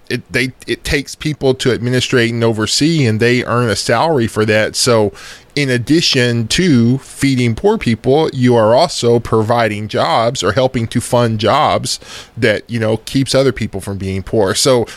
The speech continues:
just because one hundred percent doesn't go to the stated goal, it takes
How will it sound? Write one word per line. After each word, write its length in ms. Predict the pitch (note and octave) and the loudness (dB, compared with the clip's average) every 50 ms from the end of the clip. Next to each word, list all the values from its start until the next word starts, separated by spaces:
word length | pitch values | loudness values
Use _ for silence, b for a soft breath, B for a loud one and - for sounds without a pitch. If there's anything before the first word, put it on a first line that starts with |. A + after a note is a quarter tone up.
| B B B2 | B B -6
just 260 | A2+ D#3+ G3+ F#3+ - | -2 -2 -2 -2 -2
because 760 | G3+ F#3 - - F3+ D#3 D3+ D3 C#3+ C#3+ C#3 C3 - - - - - | -4 -6 -2 0 2 4 4 4 4 2 2 -2 -4 -6 -8 -8 -10
one 340 | A2+ A2 G#2+ A#2 C#3 C#3 | -10 -4 -2 0 0 0
hundred 320 | B2+ - D3 C#3 C3+ B2+ - | 0 0 -2 -2 -2 -4 -2
percent 720 | - A#2 - - - D3 C#3 C3+ C3 - - - A2+ - | -2 -4 -2 -2 0 0 0 0 0 -2 -6 -12 -8 -2
doesn't 400 | - A#2 B2 A#2+ - A#2 A2+ A2+ | 2 2 2 2 0 -2 -2 -2
go 380 | A#2 A#2+ A#2+ A#2+ B2 B2 B2 A#2 | 2 2 4 4 4 4 2 2
to 280 | - - - C3 B2+ | -2 -4 -2 0 0
the 300 | A#2 G#2+ A2+ G#2+ A2+ A2+ G#2 B B B B B B | 2 2 0 0 0 -4 -6 B B B B B B
stated 640 | - - - - C3+ C3 C3+ B2 A#2+ G#2+ G#2+ G#2+ | -4 -4 -2 0 2 2 2 2 0 0 -2 0
goal, 440 | - A#2+ A#2+ B2 B2+ C#3 D3 D3+ C#3+ B B B B B B - | 2 2 4 4 4 2 2 0 -2 B B B B B B -6
it 180 | C3 A#2+ - | -6 -6 -2
takes 680 | - - C3+ C3+ C#3 C3 - - - - - - - - | -2 -2 -2 -2 -2 -4 -8 -8 -6 -4 -4 -4 -4 -8